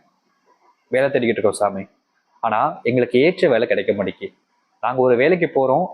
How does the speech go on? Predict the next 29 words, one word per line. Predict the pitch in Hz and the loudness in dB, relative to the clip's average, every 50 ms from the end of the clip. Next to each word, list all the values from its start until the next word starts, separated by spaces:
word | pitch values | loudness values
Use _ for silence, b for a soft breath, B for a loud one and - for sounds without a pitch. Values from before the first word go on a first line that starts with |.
| - _ _ _ _ - 120 | -12 _ _ _ _ -4 -2
அங்க | 127 127 120 123 135 156 185 190 - | 0 2 2 4 4 4 2 0 -2
கொஞ்ச | 127 120 123 131 143 | -2 -2 0 0 0
நாள் | 147 160 180 | 2 2 2
தான் | 175 139 | 2 2
இருக்க | - - 123 | 2 0 -2
முடியுது, | 120 110 107 107 131 147 - - | 0 0 0 0 0 0 2 2
அதற்கு | 107 117 117 - 120 120 | 2 2 2 0 0 0
மேல | 123 131 120 | 0 2 2
ஏதாவது | 107 104 107 104 123 127 - | 2 2 2 2 0 0 0
சண்டைகளும் | 104 101 107 117 117 104 104 123 131 - | -2 -4 -2 -2 -2 -2 -2 -4 -4 -4
பிரச்சனைகளும் | - 123 - - 110 104 117 - - b b b b b b b | -6 -6 -6 -6 -4 -2 -2 -2 -4 b b b b b b b
இல்ல | 165 175 180 - | -2 0 0 -2
தப்பான | 135 - - 147 156 165 156 139 | -2 -2 0 0 0 2 0 0
விஷயங்கள் | - - 139 127 123 120 110 | 0 0 -2 0 0 0 -2
பார்த்தது, | 110 117 - 123 117 139 131 | -2 0 0 0 0 0 -2
என் | 113 113 | -2 -4
கண் | 113 131 139 | -4 -2 -2
முன்னாடி | 143 139 147 156 - | 0 0 0 0 -2
தப்பு | - - - 143 139 | -6 -4 -2 -2 -2
நடக்கும் | 127 120 - 113 110 | -2 -2 -4 -2 0
போது | 110 107 120 131 113 | 2 2 4 4 2
அதை | 98 110 113 107 | 4 2 0 2
என்னால | 101 98 117 147 - B B B B B 120 | 2 2 0 0 -2 B B B B B -2
அட்ஜஸ்ட் | 139 175 180 - | -2 -2 -2 0
பண்ணிட்டுலாம் | - 131 120 131 131 113 | -2 0 2 2 2 0
இருக்க | 92 - - 107 | 0 -2 -2 -2
முடியல, | 104 98 98 98 98 - - | -2 -2 -2 -2 -4 -4 -2
கோவம் | 139 147 147 135 117 | 0 0 0 0 -2
வந்துடுது, | 107 101 98 98 95 | -4 -6 -8 -8 -8